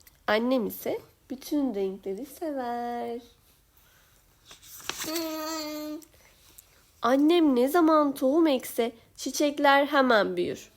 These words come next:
Speaker 1: Bazen benden bile daha uzun olurlar. Baharda bahçemize biber, maydanoz, domates, ayçiçeği, karanfil ektik. Daha yaz gelmeden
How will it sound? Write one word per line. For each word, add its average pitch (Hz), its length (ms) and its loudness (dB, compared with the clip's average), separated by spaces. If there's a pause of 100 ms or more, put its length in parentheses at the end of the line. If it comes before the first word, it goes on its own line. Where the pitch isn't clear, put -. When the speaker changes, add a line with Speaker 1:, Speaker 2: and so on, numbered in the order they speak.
(460)
Speaker 1:
Bazen 302 520 6
benden 262 480 2
bile 254 220 2
daha 226 200 -2
uzun 208 280 -2
olurlar. 202 480 -6 (880)
Baharda 330 680 2
bahçemize 277 680 0
biber, 208 640 -2 (400)
maydanoz, 202 1120 0 (320)
domates, 196 720 -4 (420)
ayçiçeği, 240 920 -4 (240)
karanfil 226 600 0
ektik. - 460 -12 (520)
Daha 294 220 4
yaz 320 340 4
gelmeden 285 720 2